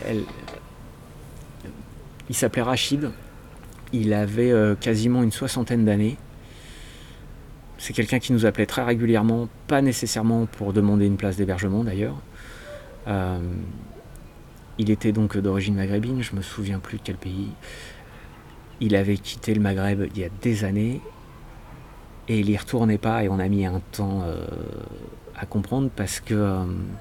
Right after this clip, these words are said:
il avait amorcé, euh, comment dire, un changement de sexe. Alors, sans abri et changement de sexe, là, <laughs> c'est, c'est jackpot, hein, le mec. Il a, enfin, il a des tours de manège gratos, hein, parce que là, s'en, <laughs> s'en sortir, c'est hyper compliqué. Par exemple,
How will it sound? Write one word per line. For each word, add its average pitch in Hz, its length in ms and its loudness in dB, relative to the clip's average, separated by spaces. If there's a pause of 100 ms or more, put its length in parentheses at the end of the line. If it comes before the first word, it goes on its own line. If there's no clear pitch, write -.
(1040)
il 110 200 2
avait 101 240 4
amorcé, 104 580 4
euh, 101 580 2 (640)
comment 101 200 0
dire, 95 220 -2 (1120)
un 95 160 -4
changement 104 320 2
de 98 60 0
sexe. - 260 -6 (1040)
Alors, 95 140 -4 (160)
sans 110 240 2
abri 110 240 4
et 104 40 2
changement 95 300 0
de 90 40 -4
sexe, - 280 -4
là, 92 60 -6
<laughs> - 20 -8
c'est, - 260 -6 (100)
c'est 98 200 -4
jackpot, 98 260 2
hein, 98 240 -2
le - 80 -8
mec. - 220 -4 (460)
Il 110 120 2
a, 90 40 0 (380)
enfin, - 160 0
il 87 120 2
a 92 40 4
des 92 120 2
tours 101 160 2
de 101 60 6
manège 98 280 4
gratos, 98 320 4
hein, 90 80 -4
parce - 120 6
que 95 80 4
là, 95 100 4
s'en, 107 120 4 (160)
<laughs> - 140 -2
s'en - 160 2
sortir, 107 340 2
c'est 107 140 4
hyper 98 200 0
compliqué. 107 600 0
Par 104 140 2
exemple, 104 220 4